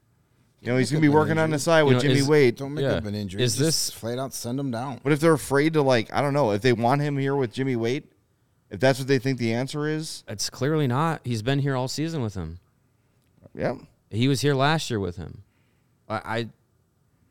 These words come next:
Speaker 3: is this any different than Jack Campbell, how he was playing? Is this any different than how Antti Raanta was playing?
Speaker 1: Yes, it's worse.
Speaker 2: Yeah, but those te-, the difference is those teams had
Speaker 3: Or
Speaker 2: expectations
Speaker 3: that's what
Speaker 2: to
Speaker 3: I
Speaker 2: win
Speaker 3: meant.
Speaker 2: this
Speaker 1: Yeah.
Speaker 2: year.
Speaker 3: That's
Speaker 2: Yeah.
Speaker 3: what I meant.
Speaker 2: Yeah.
Speaker 3: It's worse than, than what those guys
Speaker 1: Yeah.
Speaker 3: have done. And
Speaker 1: Yeah.
Speaker 3: those guys were sent to,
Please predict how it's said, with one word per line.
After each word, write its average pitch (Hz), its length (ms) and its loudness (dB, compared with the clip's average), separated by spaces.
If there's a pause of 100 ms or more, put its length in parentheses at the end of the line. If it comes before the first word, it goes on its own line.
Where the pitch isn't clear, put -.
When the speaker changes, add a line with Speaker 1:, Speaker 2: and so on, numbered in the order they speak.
(440)
Speaker 3:
is 110 140 -4
this 147 160 0
any 151 220 0
different 143 340 -2
than 127 140 -4
Jack 113 260 -2
Campbell, 123 420 -4
how 120 140 0
he 117 140 0
was 127 100 -2
playing? 143 260 -2
Is 117 80 -2
this 135 140 -4
any 139 240 -2
different 135 340 -4
than 127 140 -6
how 113 160 -4
Antti 113 300 -6
Raanta 117 320 -6
was 135 120 -8
playing? 143 200 -4
Speaker 1:
Yes, 143 160 2
it's - 180 -10
worse. 104 460 -6 (260)
Speaker 2:
Yeah, 160 80 -6
but 123 160 -6
those 151 240 0
te-, 151 200 -6
the 120 100 -10
difference 139 360 -4
is 127 160 -4
those 139 200 0
teams 123 300 -4
had 120 140 -2
Speaker 3:
Or 120 60 -2
Speaker 2:
expectations 113 500 -4
Speaker 3:
that's 117 200 2
what 123 60 4
Speaker 2:
to 113 60 4
Speaker 3:
I - 20 2
Speaker 2:
win 107 80 2
Speaker 3:
meant. 92 200 0
Speaker 2:
this 78 80 -12
Speaker 1:
Yeah. 95 140 -4
Speaker 2:
year. 80 100 -10
Speaker 3:
That's 107 180 -4
Speaker 2:
Yeah. 113 40 0
Speaker 3:
what 104 80 2
I 98 60 4
meant. 87 280 0
Speaker 2:
Yeah. 95 180 -16
Speaker 3:
It's 107 160 -8
worse 120 280 0
than, 87 240 -8
than 92 140 -6
what 85 140 -8
those 80 160 -10
guys 80 180 -8
Speaker 1:
Yeah. 95 100 -8
Speaker 3:
have 80 80 -12
done. - 160 -18
And 92 80 -8
Speaker 1:
Yeah. 92 60 -2
Speaker 3:
those 110 180 4
guys 107 200 0
were 101 80 0
sent 101 220 -4
to, 95 240 -6